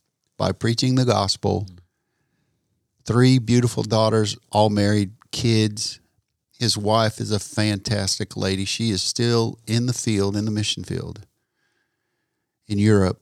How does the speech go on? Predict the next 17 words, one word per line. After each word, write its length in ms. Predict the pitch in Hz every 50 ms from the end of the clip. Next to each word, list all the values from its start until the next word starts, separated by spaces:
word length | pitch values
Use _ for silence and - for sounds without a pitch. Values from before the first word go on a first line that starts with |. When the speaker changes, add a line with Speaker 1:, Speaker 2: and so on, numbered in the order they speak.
| _ _
Speaker 1:
preaching 380 | - 107 113 110 - 135 131 131
the 80 | 123 117
gospel. 560 | 120 113 107 110 - - - - - - _ _ _ _ _ _ _ _ _ _ _ _ _ _ _ _ _ _ _ _ _ _ _ _ _ _ _ _ _ _ _ _ _ _ _ -
Now, 120 | 113 104 101
that 280 | 110 127 156 165 165
man 480 | 151 120 107 95 92 92 92 92 98 98 _ _ _ _
was 220 | - 110 104 -
prophet, 520 | - - - 110 104 107 95 - 113 - -
priest, 320 | - 104 101 95 - - 98
and 140 | 95 95
king. 380 | - - 90 - - - - - _ _ _ _ _ _ _ _ _ _ _ _ _ _ _ _ _ _ _ _ _ _ _ _ _
He 220 | 104 127 143 156
was 300 | 170 156 160 151 135 - 135
a 60 | 113
guy 400 | 98 110 101 92 87 85 87 85
who 260 | 87 98 - 110 101
left 760 | 95 98 101 107 113 117 120 120 123 - - - - - -